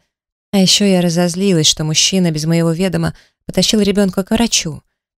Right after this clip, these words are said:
Ещё и детскую руку порезали. Так, надо срочно с работы отпрашиваться. Не знаю, что скажу, но что-нибудь придумаю. А что? У меня ребёнок, имею право.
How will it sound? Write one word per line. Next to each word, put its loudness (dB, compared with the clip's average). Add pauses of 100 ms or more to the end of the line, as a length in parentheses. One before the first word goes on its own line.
(140)
Ещё 2
и 2
детскую 0
руку -2
порезали. -4 (480)
Так, 0
надо 2
срочно 0
с 0
работы 0
отпрашиваться. -4 (460)
Не 4
знаю, 2
что -4
скажу, 0
но 0
что-нибудь -2
придумаю. -2 (340)
А 0
что? -2 (400)
У 2
меня 4
ребёнок, 0
имею 2
право. -2